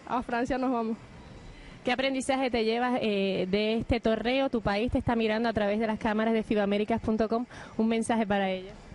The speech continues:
Speaker 1: Bueno, este, quiero mandarle un saludo a toda Venezuela. Gracias por el apoyo que nos dan. Este,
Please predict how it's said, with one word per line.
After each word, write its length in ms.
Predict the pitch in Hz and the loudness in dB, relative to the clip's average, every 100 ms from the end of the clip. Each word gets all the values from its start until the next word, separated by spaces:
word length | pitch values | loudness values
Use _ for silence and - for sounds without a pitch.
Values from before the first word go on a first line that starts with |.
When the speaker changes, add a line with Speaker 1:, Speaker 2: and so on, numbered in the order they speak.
| - - - | -18 -16 -10
Speaker 1:
Bueno, 420 | 262 277 262 262 | -4 -2 0 0
este, 640 | 262 240 - 254 247 247 233 | 0 -2 -2 0 0 0 0
quiero 200 | 254 285 | 0 0
mandarle 280 | 285 269 | 0 0
un 60 | 269 | 0
saludo 280 | 311 285 285 | 0 0 0
a 80 | 277 | 0
toda 280 | 277 277 | 0 0
Venezuela. 720 | 277 269 262 302 277 294 294 | 0 0 0 0 0 2 0
Gracias 360 | 277 254 254 269 | 0 0 0 -2
por 120 | 285 | 0
el 120 | 277 | 0
apoyo 360 | 262 240 247 247 | 0 0 -2 -2
que 100 | 269 | 0
nos 180 | 269 254 | 0 0
dan. 300 | 254 269 269 | 0 0 -2
Este, 480 | - 220 - 226 220 | -4 -6 -4 -4 -4